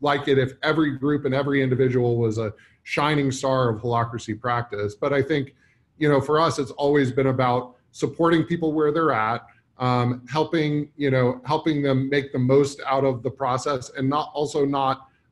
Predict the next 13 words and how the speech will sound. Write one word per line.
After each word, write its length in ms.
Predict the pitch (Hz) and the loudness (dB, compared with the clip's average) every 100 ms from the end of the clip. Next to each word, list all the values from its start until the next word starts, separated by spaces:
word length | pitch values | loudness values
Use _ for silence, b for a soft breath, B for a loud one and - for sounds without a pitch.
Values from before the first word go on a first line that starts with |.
| - | 0
um, 480 | 131 127 120 117 - | 2 2 0 -6 -10
not 320 | 143 143 139 | -2 0 0
being 300 | 127 139 131 139 | 0 0 0 2
over, 560 | 143 135 135 127 123 - | 2 4 4 4 0 -4
uh, 260 | 120 120 117 b b b _ - | -4 -2 -2 b b b _ 2
over, 680 | 147 143 143 131 127 127 - | 2 4 4 4 4 0 -4
uh, 420 | 120 113 110 107 107 _ _ _ _ _ _ | -2 0 0 -2 -6 _ _ _ _ _ _
enforcement 840 | 147 131 127 143 143 - 127 120 120 | -4 -2 2 2 2 0 -2 -2 -2
of, 400 | 127 120 120 - _ | 0 0 0 -4 _
you 160 | 127 113 | -2 0
know, 300 | 110 107 b b _ | 0 -2 b b _
this 200 | 127 139 | 0 2
is 200 | 139 120 | 0 -2